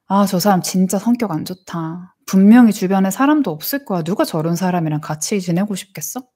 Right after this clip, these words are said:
아니면 뭐, "저 사람은 너무 멍청해.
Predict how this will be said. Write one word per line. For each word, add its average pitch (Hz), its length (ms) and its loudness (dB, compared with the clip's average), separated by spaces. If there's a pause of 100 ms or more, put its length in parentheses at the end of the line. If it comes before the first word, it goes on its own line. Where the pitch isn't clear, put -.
(140)
아니면 160 500 -2
뭐, 156 180 -6 (220)
"저 - 140 -6
사람은 165 300 -2
너무 160 160 4
멍청해. 156 680 -4